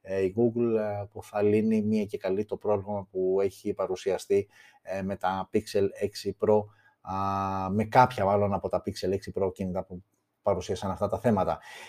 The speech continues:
Και η επόμενη είδηση, μένουμε, μένουμε, γιατί αυτό τώρα που θα δούμε, ε, είναι ένα βιντεάκι, α, το οποίο, α, έχει να κάνει σε...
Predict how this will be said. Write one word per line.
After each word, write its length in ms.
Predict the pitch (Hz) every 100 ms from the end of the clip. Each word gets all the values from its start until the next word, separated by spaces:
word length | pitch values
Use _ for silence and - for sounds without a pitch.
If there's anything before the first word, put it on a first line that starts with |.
| -
Και 340 | - 110 - -
η 160 | 110
επόμενη 420 | 107 127 143 165 147
είδηση, 260 | 143 139
μένουμε, 640 | 139 156 139 113 113 127 - _ _ _ _ _ _ _ _ _ _ _ _ - -
μένουμε, 440 | 117 127 113 117
γιατί 320 | 117 104 135 -
αυτό 280 | 95 -
τώρα 180 | 131 139
που 120 | 117
θα 160 | 110 95
δούμε, 380 | 104 123 143 147 - - - _
ε, 100 | 95
είναι 220 | 120 135 151
ένα 180 | 151
βιντεάκι, 720 | 113 110 120 135 131 131 143 - _ _
α, 440 | - 107 107 107 107
το 100 | 110
οποίο, 460 | 107 139 143 147 - _ _ _ _
α, 800 | 95 101 104 107 104 101 101 -
έχει 240 | 127 131
να 100 | 131
κάνει 540 | 123 135 131 107 - - _ _ _ _ _ _ _
σε... 300 | - -